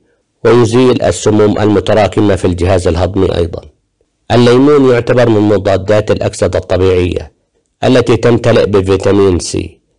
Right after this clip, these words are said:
الذي هو بمثابة إكسير للجهاز الهضمي، بالإضافة إلى أن كوب عصير الليمون مع ملح البحر والعسل يطهر القولون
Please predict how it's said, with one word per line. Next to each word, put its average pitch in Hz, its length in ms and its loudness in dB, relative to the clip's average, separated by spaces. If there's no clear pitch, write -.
الذي 110 460 2
هو 113 220 4
بمثابة 101 540 0
إكسير - 580 -2
للجهاز 90 520 -2
الهضمي، 85 480 -6
بالإضافة 139 600 2
إلى 110 240 2
أن 113 320 0
كوب 107 360 0
عصير 101 420 0
الليمون 92 580 2
مع 82 120 -2
ملح 90 260 0
البحر 90 440 0
والعسل 87 640 0
يطهر 95 560 0
القولون 85 520 -2